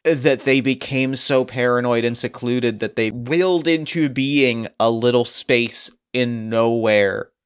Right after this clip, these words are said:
where the only pe-, where only they could even get to their, their, their place of business, and eventually working in that space turned them into, you know, that, that paranoia became so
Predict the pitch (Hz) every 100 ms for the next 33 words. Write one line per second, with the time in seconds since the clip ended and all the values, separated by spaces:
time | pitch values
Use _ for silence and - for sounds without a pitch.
0 | _ _ 117 127 123 123 - 127 127 131
1 | 131 120 - 127 127 127 135 131 139 143
2 | 151 151 143 131 113 120 120 117 - 131
3 | 117 - 127 113 113 101 - 113 - -
4 | 120 104 104 101 110 104 101 95 110 104
5 | - 110 110 - 107 - 113 113 113 104
6 | - 107 101 110 113 - 110 107 104 _
7 | _ _ _ - 101 120 120 127 113 110
8 | 110 101 - - 117 113 107 - - -
9 | 117 117 110 110 104 113 113 107 - 120
10 | 131 110 101 113 101 107 117 - 139 135
11 | 123 127 123 117 107 123 113 117 - -
12 | 117